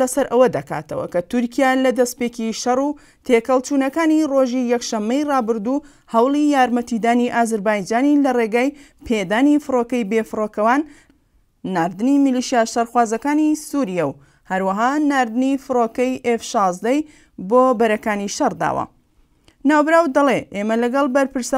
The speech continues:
باڵاکانی وڵاتانی ئەمریکا، رووسیا، فەڕەنسا و ئەڵمان لە هەمبەر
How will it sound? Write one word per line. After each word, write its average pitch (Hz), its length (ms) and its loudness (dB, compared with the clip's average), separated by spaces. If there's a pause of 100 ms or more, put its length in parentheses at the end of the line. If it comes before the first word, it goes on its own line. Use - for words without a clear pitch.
باڵاکانی 262 580 2
وڵاتانی 247 560 0
ئەمریکا، 214 500 -2 (140)
رووسیا، 226 480 -2 (100)
فەڕەنسا 311 420 0
و 277 120 0
ئەڵمان 269 280 0 (480)
لە 190 140 -2
هەمبەر 190 320 -2